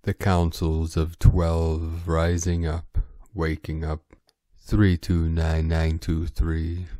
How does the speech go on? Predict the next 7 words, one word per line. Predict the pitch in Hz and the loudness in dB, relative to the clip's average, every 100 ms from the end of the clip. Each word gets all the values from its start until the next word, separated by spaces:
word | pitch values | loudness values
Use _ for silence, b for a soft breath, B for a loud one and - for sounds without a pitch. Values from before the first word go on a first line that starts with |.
| - _ b b b - | -16 _ b b b -2
the | 87 | 0
Lemurian | 82 82 87 95 98 90 | 2 2 4 4 4 2
Five, | 82 - 80 78 78 82 82 - - _ | 0 -2 0 0 -2 -4 -4 -6 -6 _
and | - 80 | -4 0
the | 78 | -2
Six | - - 90 - - | -4 -4 -4 -4 -14
Kings | - - 85 82 78 80 82 - | -6 0 0 2 0 -4 -6 -12